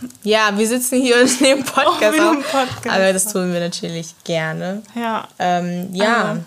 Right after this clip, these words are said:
Speaker 2: hoffentlich kommt jeder gut ins neue Jahr.
Speaker 1: Ja, das wünschen wir euch auf jeden Fall. Gesundheit, dass eure
Speaker 2: Gesundheit.
Speaker 1: Familien gesund bleiben, dass ihr selbst gesund
Speaker 2: Schon
Speaker 1: bleibt.
Speaker 2: gute Nachrichten hier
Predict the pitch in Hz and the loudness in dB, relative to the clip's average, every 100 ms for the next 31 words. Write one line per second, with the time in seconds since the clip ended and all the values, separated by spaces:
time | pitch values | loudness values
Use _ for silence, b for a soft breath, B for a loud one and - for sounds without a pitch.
0 | - - 233 233 220 - 214 220 214 208 | -12 -8 -6 -4 -6 -6 -8 -6 -6 -8
1 | 220 233 220 - 208 208 208 202 202 208 | -10 -8 -8 -4 -2 -2 -2 -2 -2 -2
2 | 202 190 - 190 190 - 180 175 180 - | -2 -4 -4 -6 -6 -6 -6 -6 -8 -8
3 | 180 196 202 202 226 220 226 208 202 190 | -6 -2 0 0 0 0 0 -2 -2 -4
4 | - 202 214 185 196 190 - 185 180 180 | -4 -4 -4 -2 0 0 -2 -4 -4 -4
5 | 180 170 170 202 208 233 233 226 226 202 | -4 -4 -6 -10 -8 -6 -2 -2 -2 -4
6 | 196 196 202 180 185 - - - 240 - | -4 -4 -4 -4 -6 -12 -12 -12 -18 -18
7 | - - | -14 -10